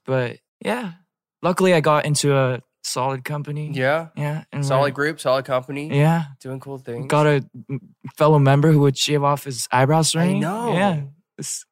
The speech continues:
Speaker 1: it's all
Speaker 2: So,
Speaker 1: good.
Speaker 2: you know, Jacob said that he would shave off his eyebrow for you to meet Beyonce.
Speaker 1: Yes.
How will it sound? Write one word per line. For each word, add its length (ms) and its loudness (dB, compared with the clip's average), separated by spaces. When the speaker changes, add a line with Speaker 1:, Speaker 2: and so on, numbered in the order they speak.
Speaker 1:
it's 160 -4
all 160 2
Speaker 2:
So, 120 0
Speaker 1:
good. 100 -12
Speaker 2:
you 80 -6
know, 120 -4
Jacob 380 -10
said 180 -8
that 100 -8
he 120 -14
would 140 -12
shave 300 -8
off 280 -2
his 280 -14
eyebrow 480 -8
for 180 -18
you 260 -12
to 140 -16
meet 280 -18
Beyonce. 400 -10
Speaker 1:
Yes. 720 0